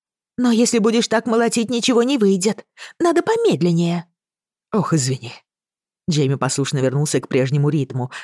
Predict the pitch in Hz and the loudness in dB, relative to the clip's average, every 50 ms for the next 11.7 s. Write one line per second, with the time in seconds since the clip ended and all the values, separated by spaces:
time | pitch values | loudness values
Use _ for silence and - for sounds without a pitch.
0 | - - 156 - - 151 - - 139 143 147 - - 135 131 131 131 - 135 135 | -6 -6 -4 -2 0 -2 0 2 0 0 2 0 0 2 2 0 0 -2 -2 -2
1 | 135 123 131 143 143 - 139 131 - - 139 131 131 127 131 127 131 127 123 135 | 0 0 0 0 0 -2 -4 -4 -2 -2 0 0 2 2 2 2 0 0 0 -2
2 | 165 - - - 135 135 - - - - _ - 202 - 185 185 170 - - 160 | -2 -4 -2 -2 -4 -4 -4 -10 -18 -16 _ -6 -2 0 2 2 2 2 2 0
3 | 160 156 - - 143 139 - - 160 185 185 - 165 156 151 156 156 - - - | 0 0 0 0 -2 0 0 2 0 2 2 2 2 2 2 2 0 -2 -6 -12
4 | - - 220 226 202 - 175 165 165 156 151 - 143 139 - - - 143 135 135 | -4 0 0 0 0 0 0 0 2 0 0 0 -2 -2 -2 -2 0 0 0 0
5 | 135 139 - - - - 135 120 113 110 113 110 110 113 113 - - _ _ _ | 0 -2 -4 -6 -6 -6 -6 -6 -6 -8 -10 -10 -10 -12 -14 -14 -18 _ _ _
6 | _ _ _ _ _ _ _ _ _ _ _ _ _ _ _ - 208 190 - 185 | _ _ _ _ _ _ _ _ _ _ _ _ _ _ _ 2 2 4 4 2
7 | 175 - 170 165 165 151 - - 160 156 147 - - 160 156 151 - 254 294 220 | 0 2 2 2 2 2 0 0 0 0 0 0 0 0 0 0 0 -2 -2 -2
8 | 123 - - - - - _ _ _ _ _ _ _ _ _ _ - 185 165 165 | -4 -6 -6 -8 -8 -10 _ _ _ _ _ _ _ _ _ _ 0 0 2 2
9 | 196 311 349 - - 359 339 330 - _ _ _ _ _ _ _ _ _ _ _ | 0 0 -2 -4 -4 -4 -6 -10 -10 _ _ _ _ _ _ _ _ _ _ _
10 | - - - - 135 135 - 123 120 120 123 120 120 - - 123 120 - - 135 | -8 -6 0 0 0 0 2 0 0 0 0 -2 -2 -2 -2 -4 -4 -2 -4 -2
11 | 131 135 143 135 135 123 120 120 120 120 123 123 123 123 | 0 0 0 0 0 -2 -2 -4 -6 -8 -10 -10 -12 -12